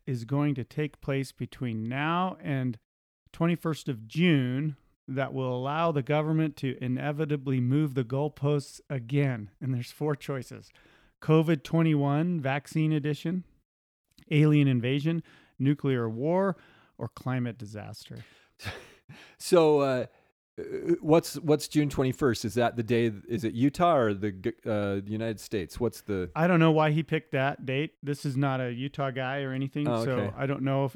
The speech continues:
Speaker 1: if something's happening. I mean, isn't, that's usually right around the summer solstice, isn't it?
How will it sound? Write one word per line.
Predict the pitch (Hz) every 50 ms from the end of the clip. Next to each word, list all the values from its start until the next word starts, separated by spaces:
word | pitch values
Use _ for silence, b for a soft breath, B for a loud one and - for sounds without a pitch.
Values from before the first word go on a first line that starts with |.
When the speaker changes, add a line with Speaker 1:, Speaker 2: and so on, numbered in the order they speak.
| - -
Speaker 1:
if | 139 123 113 - -
something's | - - 139 127 135 135 127 -
happening. | - 135 131 - 143 139 135 139
I | 127 127
mean, | 131 135 127 135
isn't, | - 143 143 139 160 151 131
that's | 151 165 160 - -
usually | 160 165 147 139 143
right | 135 135 139 135 127
around | 135 135 135
the | 131 127
summer | - - 143 135 139 127
solstice, | - - 143 139 156 - - - 127 117 135 - - - - -
isn't | 135 120 131 147 160
it? | 175